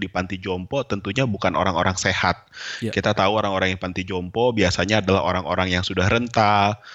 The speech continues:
Speaker 1: eh, punya, eh, berbagai macam penyakit, ya kan? Dan, eh, seringkali, eh, kalau di, eh, negara-negara Eropa, care home itu juga sebagai hospice. Jadi perawatan, eh, tempat orang-orang yang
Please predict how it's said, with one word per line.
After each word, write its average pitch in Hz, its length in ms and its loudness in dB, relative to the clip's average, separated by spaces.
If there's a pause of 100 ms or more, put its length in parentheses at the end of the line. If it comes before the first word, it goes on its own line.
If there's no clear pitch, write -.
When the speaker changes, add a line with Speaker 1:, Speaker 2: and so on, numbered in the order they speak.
(180)
Speaker 1:
eh, 92 240 4
punya, 92 320 -4
eh, - 400 -2
berbagai 87 400 -2
macam 90 320 -2
penyakit, 104 720 0
ya 92 160 2
kan? 123 240 -4 (420)
Dan, 92 240 -2
eh, 92 320 2
seringkali, 98 720 0
eh, 92 380 2
kalau 92 260 0
di, 92 480 -4
eh, 92 240 0
negara-negara 92 640 0
Eropa, 92 560 0
care 92 220 0
home 95 260 -8
itu 95 160 -4
juga 110 380 0
sebagai 92 420 -2
hospice. - 720 -4 (340)
Jadi 101 320 4
perawatan, 104 800 0
eh, 92 260 -2
tempat 98 380 -2
orang-orang 98 580 -4
yang 104 240 0